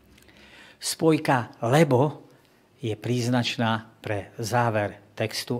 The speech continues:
a otvára jedenásty verš, čo naznačuje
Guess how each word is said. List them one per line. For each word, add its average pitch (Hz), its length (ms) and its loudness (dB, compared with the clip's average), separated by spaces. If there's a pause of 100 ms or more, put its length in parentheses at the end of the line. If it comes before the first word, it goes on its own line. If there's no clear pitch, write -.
a 120 80 -2
otvára 110 560 -2
jedenásty 104 640 -4
verš, 110 240 -4 (320)
čo - 160 -8
naznačuje 113 1040 -2